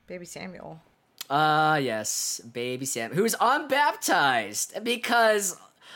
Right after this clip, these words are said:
Speaker 2: this, this notion that all people are born with sin, and, and, yeah, I don't know. I, obviously, you could hear my disdain for organized religion.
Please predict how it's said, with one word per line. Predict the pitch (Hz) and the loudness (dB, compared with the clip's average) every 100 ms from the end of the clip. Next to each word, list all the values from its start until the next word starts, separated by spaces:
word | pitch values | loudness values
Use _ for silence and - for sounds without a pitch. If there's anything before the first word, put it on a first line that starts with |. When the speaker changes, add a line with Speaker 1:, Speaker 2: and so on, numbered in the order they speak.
| 175 | -12
Speaker 2:
this, | 196 202 - - - - - _ - | -4 0 2 4 2 -2 -12 _ 0
this | 196 190 | 2 2
notion | 180 196 208 220 - 170 143 139 156 156 | 0 2 2 4 4 2 2 0 -6 -2
that | 165 160 | 0 2
all | 165 175 185 | 4 4 2
people | 196 180 165 | -2 -6 -2
are | 156 | -2
born | 127 135 143 139 | -2 -2 -2 -2
with | 135 | -6
sin, | - 117 104 98 95 - _ _ _ | -6 -6 -6 -10 -14 -20 _ _ _
and, | 113 113 113 110 110 107 107 - | -10 -6 -4 -6 -8 -10 -12 -12
and, | 110 110 107 104 104 101 113 _ _ _ _ _ _ _ _ _ | -8 -8 -8 -10 -14 -16 -20 _ _ _ _ _ _ _ _ _
yeah, | 110 101 101 98 - | -10 -6 -6 -4 0
I | 190 | 2
don't | 156 | 4
know. | 135 127 - | 4 2 0
I, | 190 180 - - - - | 0 -2 -10 -20 -6 0
obviously, | 226 240 233 196 | 2 2 2 0
you | 175 | 0
could | 175 | -4
hear | 151 165 156 | -4 -4 -2
my | 135 123 123 127 123 127 131 _ _ _ _ _ _ - | -2 0 2 2 0 -6 -10 _ _ _ _ _ _ -10
disdain | - - 117 120 120 123 - _ _ _ _ | -8 -6 -6 -6 -8 -12 -16 _ _ _ _
for | - 123 120 | -8 -6 -6
organized | 123 127 123 117 117 | -4 -4 -2 -4 -4
religion. | 117 110 110 120 113 120 | -8 -10 -8 -8 -6 -10